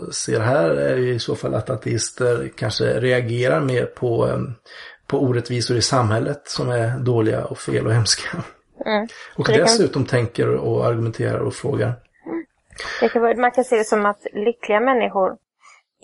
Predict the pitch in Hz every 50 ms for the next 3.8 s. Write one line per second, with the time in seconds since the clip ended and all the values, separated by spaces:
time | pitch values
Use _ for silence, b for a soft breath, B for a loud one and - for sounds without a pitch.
0 | - - 202 196 196 196 196 208 202 196 196 220 214 - - 208 185 190 - -
1 | 226 226 - - - 202 233 262 - _ _ _ - 208 214 214 214 226 214 -
2 | 196 202 202 - 196 190 185 185 - _ - - 202 196 196 196 - 208 214 -
3 | - 190 190 190 190 185 185 185 190 - _ - - 180 175 180